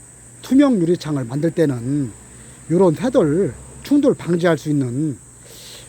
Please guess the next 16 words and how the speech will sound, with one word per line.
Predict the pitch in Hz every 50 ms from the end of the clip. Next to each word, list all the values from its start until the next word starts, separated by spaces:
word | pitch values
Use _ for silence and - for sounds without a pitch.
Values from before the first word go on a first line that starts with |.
| - -
요런 | 156 160 170 156 127
장치 | - - 185 180 - - 160 143 135 147 202 254 - - - - - - -
한번, | - 160 143 147
요것도 | 165 165 170 165 180
한번 | 151 147 139 139 139 135 127 120 120 110 - - - - - - -
생각해 | - - 240 262 254 - - 175
보는 | 156 156 156 143 127
게 | 117 127 123 127 131 135 135 127 113
좋지 | - 156 143 - 151
않을까 | 160 160 156 143 160 151 135 131
하는 | 143 175 185 151
생각에서 | 170 214 240 233 185 165 139 - 127 123 139 165 156 113 - - - - - - - - - - - - - -
제가 | - - 156 160 156 165 160 156 143
한번 | 151 165 156 139 135
이렇게 | 147 151 - 160
한번 | 147 135 131 131 123 113 113 110